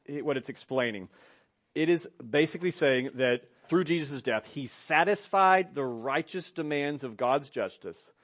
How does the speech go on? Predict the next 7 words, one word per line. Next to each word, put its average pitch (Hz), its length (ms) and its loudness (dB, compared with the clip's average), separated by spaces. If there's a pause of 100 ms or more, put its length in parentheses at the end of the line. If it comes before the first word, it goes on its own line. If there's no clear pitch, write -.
(360)
so 254 340 2
that 127 400 2 (400)
God's 139 380 2
justice 147 680 0
could 131 240 -6
be 127 140 -6
maintained 120 880 -4